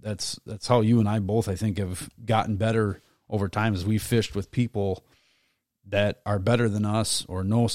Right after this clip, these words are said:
know some tricks that, you know, have helped them be successful out on the water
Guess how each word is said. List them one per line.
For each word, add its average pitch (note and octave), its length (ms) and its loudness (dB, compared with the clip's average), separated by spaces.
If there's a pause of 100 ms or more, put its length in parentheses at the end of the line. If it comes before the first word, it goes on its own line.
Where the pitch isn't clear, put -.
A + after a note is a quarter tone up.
(120)
know A#2 220 2
some G#2+ 220 -2 (440)
tricks - 440 2
that, G2+ 240 -2 (120)
you G#2 120 -2
know, G2 300 -4 (360)
have G2 200 -2
helped C3 280 2
them G#2+ 260 0 (800)
be B2+ 100 2
successful G2 840 -2 (140)
out G2+ 140 -4
on F#2+ 120 -4
the F#2 80 -4
water F#2+ 480 -2